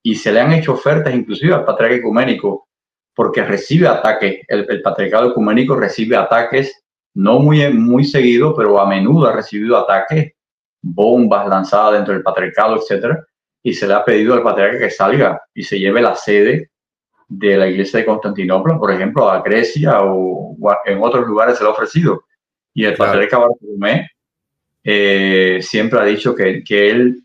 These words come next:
Speaker 1: que ninguno de los patriarcas anteriores a él dejó Constantinopla y que él no va a ser el primer patriarca que lo haga, ¿no?
Speaker 2: Claro.
Speaker 1: Y siempre ha permanecido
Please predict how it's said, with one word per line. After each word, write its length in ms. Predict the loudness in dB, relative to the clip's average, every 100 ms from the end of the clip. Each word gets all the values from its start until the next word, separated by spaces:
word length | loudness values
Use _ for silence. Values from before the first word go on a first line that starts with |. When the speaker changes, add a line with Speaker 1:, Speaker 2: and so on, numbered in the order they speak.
| -8
Speaker 1:
que 160 | -4 -2
ninguno 480 | -2 0 2 2
de 60 | 2
los 140 | 0
patriarcas 460 | 0 -2 0 0 0
anteriores 480 | 0 0 2 0 0
a 140 | 0
él 160 | 0 0
dejó 640 | -4 -2 0 2 0 -6 _ _
Constantinopla 840 | -2 0 -2 -2 0 0 2 0
y 60 | 0
que 100 | 0
él 100 | 2
no 80 | 2
va 60 | 2
a 60 |
ser 120 | 0
el 100 | -2
primer 280 | -2 -2 0
patriarca 360 | 0 0 0 0
que 80 | 2
lo 120 | 2
haga, 220 | 2 0 -4 _ _ _ _ _ _ _ -8
¿no? 380 | -4 -4 -6 _ _ -10
Speaker 2:
Claro. 200 | -4 -2
Speaker 1:
Y 560 | 0 0 0 0 -4 -6
siempre 360 | -2 0 0
ha 60 | 0
permanecido 720 | 0 0 -2 -2 -4 0 2